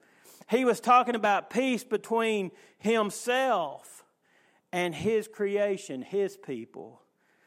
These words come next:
That's what Christ, and that's what Christmas is all about. It's not about a baby in a manger. It's not about all the things that we seem to celebrate sometimes, though there's nothing wrong in some of those things.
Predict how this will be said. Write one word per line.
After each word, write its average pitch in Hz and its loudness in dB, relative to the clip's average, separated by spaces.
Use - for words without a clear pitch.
That's 214 2
what 208 4
Christ, 226 2
and 175 -2
that's 220 -4
what 220 0
Christmas 226 -4
is 185 -8
all 226 0
about. 233 -2
It's 233 -2
not 254 2
about 226 2
a 180 2
baby 220 0
in 202 -4
a 190 -4
manger. 185 -4
It's 226 2
not 247 4
about 220 4
all 254 8
the 220 2
things 233 0
that 202 0
we 214 2
seem 233 -4
to 196 0
celebrate 208 2
sometimes, 190 -2
though 240 8
there's 214 2
nothing 220 2
wrong 233 6
in 196 0
some 240 0
of 220 -2
those 202 2
things. 196 -2